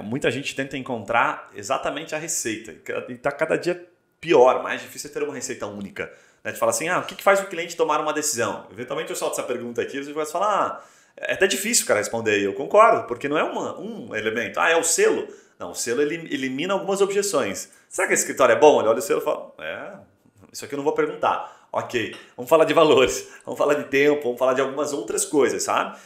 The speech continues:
Então a gente fala que não existe um, uma resposta. Então, "Ah, eu tenho uma, será que ter rede social ajuda a fechar?" Claro que ajuda, mas depende do, do tamanho do escritório, um percentual. Se você não tivesse uma rede social, ele ia se perguntar, "Mas será que o Marcelo realmente é, é, é, é,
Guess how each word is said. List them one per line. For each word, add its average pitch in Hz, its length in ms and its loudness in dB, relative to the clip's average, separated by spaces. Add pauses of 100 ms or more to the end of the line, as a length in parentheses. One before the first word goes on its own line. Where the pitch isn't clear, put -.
(180)
Então 127 180 -2
a 139 40 2
gente 147 100 -4
fala 156 160 6
que 165 80 -6
não 170 100 -4
existe 208 280 -4
um, 214 420 -8
uma 180 140 2
resposta. 113 560 4
Então, 139 160 -4
"Ah, 214 180 0
eu 185 60 0
tenho 208 160 -4
uma, 220 240 -2
será 233 160 -6
que - 80 -16
ter 220 120 4
rede 190 200 -2
social 175 300 0
ajuda 143 200 0
a - 20 2
fechar?" - 580 0 (300)
Claro 415 300 0
que 208 100 2
ajuda, 196 680 0
mas 160 220 -2
depende 175 460 0
do, 156 120 2 (120)
do 131 160 -10
tamanho 127 360 2
do 120 40 -10
escritório, 208 500 4 (240)
um 226 100 -14
percentual. 254 1000 2
Se - 120 -10
você 165 120 -4
não 196 120 -6
tivesse 160 300 4
uma 143 80 -2
rede 139 140 -4
social, 170 220 0
ele 240 80 -2
ia - 40 -6
se - 100 -6
perguntar, 220 380 -2
"Mas - 120 -8
será 170 220 -6
que 107 300 -6
o 90 40 -8
Marcelo 95 560 -2 (280)
realmente - 420 -4
é, 95 60 0
é, 85 240 -2
é, 85 460 -2
é, - 160 -12